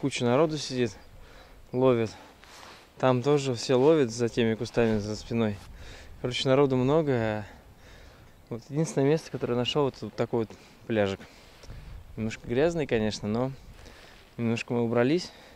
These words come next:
Здесь у нас теперь чисто. В общем, щас попробуем. Ловить сегодня будем на пикер. Я думаю, здесь подошёл бы и фидер, но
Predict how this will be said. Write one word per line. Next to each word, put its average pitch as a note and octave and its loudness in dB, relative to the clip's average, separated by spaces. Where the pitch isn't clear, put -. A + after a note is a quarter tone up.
Здесь B2+ -4
у B2 0
нас A#2 -4
теперь A#2 -6
чисто. - -8
В B2 -4
общем, B2 -4
щас - -2
попробуем. D#3 2
Ловить C3+ 4
сегодня B2+ -2
будем B2+ 2
на C3 2
пикер. D#3 -2
Я C3 4
думаю, C#3+ 4
здесь C#3 -2
подошёл C3+ 0
бы B2+ -2
и C3 -4
фидер, C#3+ -2
но B2 -2